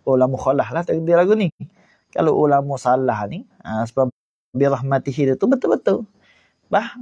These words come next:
ha, lagu mana serah Tuhan lah, rahmat Tuhan tu. Ha, tak pergi kepada, ha, apa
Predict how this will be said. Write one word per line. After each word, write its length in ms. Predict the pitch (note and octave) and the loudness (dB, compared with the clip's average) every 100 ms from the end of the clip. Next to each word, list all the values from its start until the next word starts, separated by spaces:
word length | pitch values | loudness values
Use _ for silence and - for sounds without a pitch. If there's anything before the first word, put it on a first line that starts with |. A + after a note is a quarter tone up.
| G3+ | -8
ha, 800 | - D3+ D#3+ E3 E3 E3 E3+ F3 | 0 2 4 2 2 2 2 4
lagu 240 | F3+ F3+ | 2 2
mana 160 | G#3 E4 | -2 -2
serah 320 | - A#3+ A3+ | -2 -2 -2
Tuhan 400 | - A#3 G#3+ - | -2 0 2 0
lah, 80 | A3 | -2
rahmat 340 | G#3+ G#3+ - | -4 -2 0
Tuhan 380 | G#3+ G#3 - D#4+ | -2 0 0 -2
tu. 20 | G#3+ _ _ _ _ - | -8 _ _ _ _ -10
Ha, 480 | C3 C#3 D3+ D#3 D#3 - | -4 0 2 4 4 2
tak 160 | D3 | -2
pergi 240 | D#3+ F#3 E3+ | 2 0 2
kepada, 560 | D#3+ D#3+ E3+ A3+ C4 _ _ _ | 2 2 2 2 2 _ _ _
ha, 600 | - C3+ C#3+ D3 D3 D3 | -6 -2 2 4 4 4
apa 340 | D3+ D3+ D3+ | 2 0 2